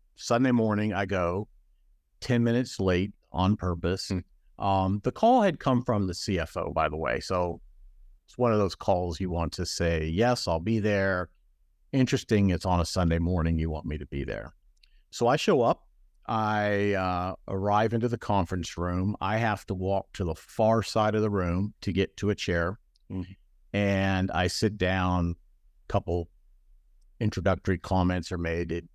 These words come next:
Speaker 1: kind of ease into the meeting, if you will.
Speaker 2: Mm-hmm.
Speaker 1: Um, general counsel stood up, and, and, and general counsel was in the room, the C E O, C O O, C F O. So four pretty important people within the organization. And I get asked the question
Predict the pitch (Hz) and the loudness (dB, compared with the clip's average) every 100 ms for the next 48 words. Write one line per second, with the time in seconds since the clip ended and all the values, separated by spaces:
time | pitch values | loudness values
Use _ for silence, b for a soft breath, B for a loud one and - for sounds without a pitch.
0 | _ - 87 87 87 78 - _ _ _ | _ -8 -4 -4 -6 -10 -18 _ _ _
1 | _ _ _ _ _ 120 131 123 117 117 | _ _ _ _ _ 0 2 2 2 2
2 | 101 104 107 101 95 87 92 95 90 85 | 2 2 2 0 -2 -2 -4 -2 0 0
3 | 90 92 92 87 _ _ _ - 113 110 | 0 -2 -8 -12 _ _ _ -2 2 4
4 | 107 101 101 - _ _ _ _ 107 131 | 2 2 -2 -6 _ _ _ _ -2 0
5 | 156 156 - 190 185 117 - - 90 87 | 2 0 0 0 -2 -8 -8 -6 -2 -2
6 | 120 127 110 110 143 139 139 135 147 190 | -4 -6 -6 -6 -4 -2 0 0 2 2
7 | 214 - 175 170 160 156 151 143 127 127 | 2 2 2 2 -2 0 2 2 2 2
8 | 123 120 117 104 - - 120 117 113 110 | 0 -2 -6 -6 -6 -2 0 2 2 0
9 | 110 - - 123 117 104 104 85 92 92 | -2 -8 -4 -2 0 -2 -2 0 2 0
10 | - 110 95 - 78 - 67 55 - - | 0 0 0 -2 -6 -6 -8 -8 -14 -4
11 | 107 - 143 160 156 - 120 101 104 90 | -4 -2 2 4 4 4 4 4 0 -2
12 | 85 92 78 80 78 90 82 82 82 - | -2 -2 -2 -4 -4 -4 -4 -6 -8 -10
13 | 78 - 71 - _ _ - _ - _ | -12 -12 -18 -20 _ _ -20 _ -20 _
14 | - - 123 143 254 247 117 107 - - | -20 -4 0 4 6 6 6 4 -2 -4
15 | 107 92 - 92 95 107 | 0 0 0 0 0 0